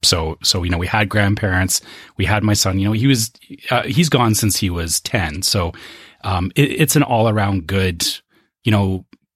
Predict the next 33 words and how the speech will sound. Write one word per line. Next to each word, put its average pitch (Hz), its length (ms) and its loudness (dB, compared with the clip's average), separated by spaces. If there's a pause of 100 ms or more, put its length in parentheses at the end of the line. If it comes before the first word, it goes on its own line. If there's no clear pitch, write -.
(240)
I 123 100 0
mean, 117 200 2
I, 110 140 2
I 117 160 -2
haven't 143 180 4
done 127 120 4
with 113 80 0
super - 220 0
young 95 200 2
kids, 123 200 0
but 110 200 0
I 107 100 0
know 104 240 4
the 101 80 2
kind 104 240 0
of 95 80 -4
food 92 220 -2
they're 104 100 2
like, 101 180 2
he 127 120 2
would 123 120 4
have 98 140 -2
eaten 101 220 2
that 90 180 0
food 95 180 0
even 85 200 -2
if 85 100 -4
he 90 100 -4
was, 80 200 -2
like, 73 180 -10
five 71 300 -6
years - 180 -4
old. - 340 -10